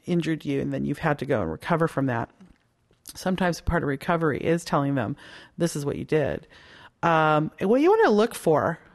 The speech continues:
when you're making this move is you wanna look for the minimum effective response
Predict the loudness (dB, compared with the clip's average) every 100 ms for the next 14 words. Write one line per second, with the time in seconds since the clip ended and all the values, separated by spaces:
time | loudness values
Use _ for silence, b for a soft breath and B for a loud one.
0 | _ 0 2 2 2 2 0 0 2 0
1 | 0 2 2 2 0 -8 B B B 0
2 | 0 2 2 4 4 0 0 0 0 2
3 | 2 4 2 2 2 4 4 4 4 4
4 | 2 -4 -6 -2 -2 -2 -2 2 2 2
5 | -2 -4 -4 -4 0 2 0 -4 -12 -14
6 | -14